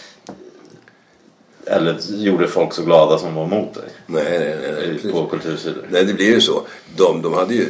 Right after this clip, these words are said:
Speaker 2: de, vi, jag var ju på, jag var punktmarkerad där nere i
Speaker 1: För jag minns
Speaker 2: Växjö.
Speaker 1: ju själv, Expressen med Twitter, jag,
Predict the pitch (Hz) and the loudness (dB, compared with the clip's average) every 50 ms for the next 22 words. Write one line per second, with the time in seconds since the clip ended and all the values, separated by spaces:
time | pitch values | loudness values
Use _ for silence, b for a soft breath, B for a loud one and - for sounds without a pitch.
0 | - - 82 80 - - - 80 73 - - 76 69 64 71 85 95 95 95 - | -4 -8 -10 -10 -10 -10 -10 -10 -8 -6 -4 -2 -2 0 0 -2 -2 -4 -6 -8
1 | - - 135 - 71 69 69 73 76 - - 165 160 - - - - 80 78 - | -6 -2 -2 0 0 0 -2 -2 -4 -2 0 2 2 2 0 -4 -6 -6 -4 -2
2 | - 147 165 165 143 85 73 73 73 69 - - - 73 - - 82 82 78 76 | 0 2 2 2 0 0 -2 -4 -4 -4 -4 -4 -4 -4 -6 -6 -6 -6 -4 -4
3 | 73 73 78 131 - 120 143 151 - 156 - - 147 117 98 - - 95 98 - | -2 4 6 6 6 6 6 2 2 2 4 6 8 8 8 6 4 -2 -6 -6
4 | - 135 151 151 - - 120 117 95 90 - - - 139 - - - - 92 82 | -2 -2 -2 -2 -2 -2 -4 -4 -4 -4 -6 -8 -8 -8 -8 -10 -10 -8 -6 -6
5 | 78 80 82 | -6 -6 -8